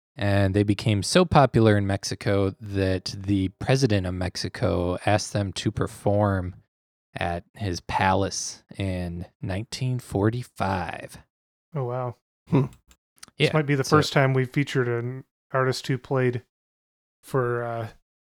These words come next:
Speaker 2: we've, we've, we've talked about a lot of ones who played for the president of the United States, but not the leader of Mexico.
Speaker 1: Yeah.
Speaker 3: You know another first, uh, that this episode is?
Speaker 2: What's that?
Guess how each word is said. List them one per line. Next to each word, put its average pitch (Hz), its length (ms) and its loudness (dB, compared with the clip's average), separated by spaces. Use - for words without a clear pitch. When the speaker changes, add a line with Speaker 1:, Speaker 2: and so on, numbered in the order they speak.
Speaker 2:
we've, 143 260 2
we've, 151 260 4
we've 160 200 0
talked 175 280 8
about 143 180 6
a 135 40 4
lot 135 180 6
of 135 80 4
ones 139 160 4
who 139 80 0
played 143 280 2
for 123 340 -2
the 117 120 -10
president 135 480 4
of 120 140 4
the 123 80 4
United 117 300 4
States, - 720 2
but 120 80 -2
not 123 160 0
the 127 100 -8
leader 123 240 0
of 110 100 -12
Mexico. 123 600 -6
Speaker 1:
Yeah. 90 500 -2
Speaker 3:
You 131 140 6
know 113 200 10
another 110 360 8
first, 120 460 4
uh, 123 240 6
that 120 160 4
this 127 200 4
episode 139 440 4
is? 143 240 4
Speaker 2:
What's - 180 -6
that? 135 300 -2